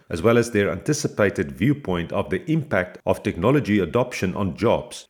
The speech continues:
and skills for the period until twenty twenty-five. The report highlights that the persistent pace of technology adoption is likely to continue and may even be expedited in specific areas,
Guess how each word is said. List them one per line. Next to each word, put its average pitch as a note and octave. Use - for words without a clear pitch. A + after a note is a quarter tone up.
and G#2
skills C3
for G#2
the -
period A#2
until G#2+
twenty G2+
twenty-five. F2+
The G#2+
report D3+
highlights F#2
that G2
the -
persistent D3
pace A#2+
of G2+
technology G2
adoption D#2
is G#2+
likely B2
to B2+
continue F#2
and G#2+
may G#2+
even D#3
be G#2
expedited F2
in G#2+
specific -
areas, E2+